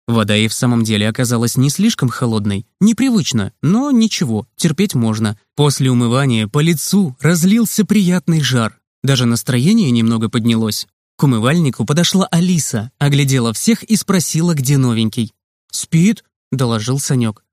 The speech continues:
«Спит?» удивилась вожатая. «До сих пор?» «Ага, и вставать не собирается»,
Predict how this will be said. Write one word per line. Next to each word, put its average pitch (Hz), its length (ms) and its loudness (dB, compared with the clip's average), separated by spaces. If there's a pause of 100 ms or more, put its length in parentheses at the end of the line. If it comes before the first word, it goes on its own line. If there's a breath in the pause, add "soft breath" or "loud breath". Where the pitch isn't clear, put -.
«Спит?» 233 680 0 (360)
удивилась 113 520 0
вожатая. 117 520 -2 (220)
«До 262 180 4
сих 247 220 -2
пор?» 285 300 -4 (520)
«Ага, 160 460 2 (240)
и 185 80 2
вставать 185 400 0
не 208 80 4
собирается», 185 640 0